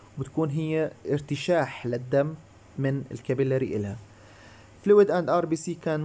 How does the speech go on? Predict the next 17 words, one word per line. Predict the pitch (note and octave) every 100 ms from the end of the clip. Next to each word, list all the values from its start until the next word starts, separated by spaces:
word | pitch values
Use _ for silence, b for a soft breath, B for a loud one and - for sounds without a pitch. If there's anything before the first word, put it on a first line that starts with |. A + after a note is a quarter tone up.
| D#3+
move | D#3
easily | D3 C3+ D3+ C#3+ C#3+
through | C#3+ - C#3+ C3+
their | C3+ C3
wall. | A#2+ C3 D3+ D#3+
ممكن | D3+ D3 C3 A#2
تعبر | D3+ C#3 C3
من | B2+
خلالها | A#2+ C#3 C3 C3+ C3 C3 B2+ -
ال | B2 B2+ - -
آر | C3 C3
بي | B2 A#2
سيز | A2+ - D#3 E3+ F3 D3 -
اللي | B2 B2+
هن | B2+
ال-، | A#2+ A#2
آه، | A2+ A2+ A2+ A2+ A2+ A2+ A2+ - -